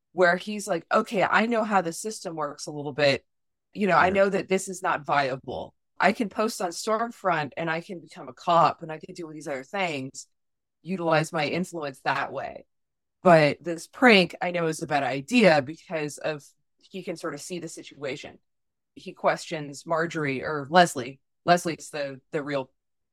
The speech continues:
Speaker 1: issue here. He has a, uh, especially, like, immediately does not care what Leslie says, but he only cares about what Emily says. And Emily is just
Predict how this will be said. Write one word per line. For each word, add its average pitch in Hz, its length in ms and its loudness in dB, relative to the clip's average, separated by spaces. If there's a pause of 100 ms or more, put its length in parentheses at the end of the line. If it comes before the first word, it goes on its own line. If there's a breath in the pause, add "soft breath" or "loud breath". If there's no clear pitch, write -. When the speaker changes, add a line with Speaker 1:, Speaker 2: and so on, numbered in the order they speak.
(120)
Speaker 1:
issue 160 340 -4
here. 131 380 -10 (400)
He 170 220 -14
has 151 240 -6
a, 147 200 -2
uh, 131 300 -2 (1040)
especially, 180 640 2
like, 147 260 0
immediately 190 720 0
does 165 240 -8
not 160 480 0 (460)
care 233 380 6
what 180 260 4
Leslie 170 480 2
says, 185 680 0
but 180 140 0
he 180 200 -4
only 175 240 -2
cares 175 280 -6
about 147 360 -2
what 143 280 -2 (440)
Emily 208 420 6
says. 147 400 -4
And - 200 -14
Emily 185 380 -4
is - 300 -12
just - 400 -12